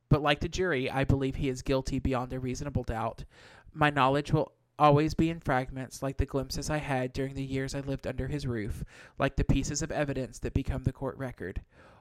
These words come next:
Or, as I thought driving back from the jail that night, like the way I saw his eyes shift downward only twice during my visit with him.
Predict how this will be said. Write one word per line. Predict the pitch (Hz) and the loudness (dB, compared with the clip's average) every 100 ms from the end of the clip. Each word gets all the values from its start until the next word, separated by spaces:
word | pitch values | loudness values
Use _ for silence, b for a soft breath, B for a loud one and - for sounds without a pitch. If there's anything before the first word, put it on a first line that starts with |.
| _ | _
Or, | 151 131 123 135 | 2 2 2 -2
as | - 135 | -4 0
I | 143 | 0
thought | - 139 139 | 2 2 0
driving | 156 143 156 151 | -2 -2 -2 -2
back | 143 139 - | 0 0 -2
from | - 151 | -8 -6
the | |
jail | 160 151 139 | -4 -2 0
that | 147 - | -2 -4
night, | 131 120 107 - | -6 -6 -6 -6
like | 139 - | -6 -2
the | 143 | 2
way | 139 135 | 2 2
I | 139 | -2
saw | 143 151 | -2 -2
his | 147 156 | -2 -2
eyes | 139 127 - | -2 -2 -4
shift | 143 139 | -4 -4
downward | 156 139 135 123 127 | 0 0 0 -2 -4
only | - 139 147 | -8 -10 -10
twice | - 165 127 - | 0 0 0 -4
during | - 127 127 | -6 -6 -4
my | 131 | -6
visit | 135 - | -6 -8
with | - - | -8 -8
him. | 104 85 | -8 -8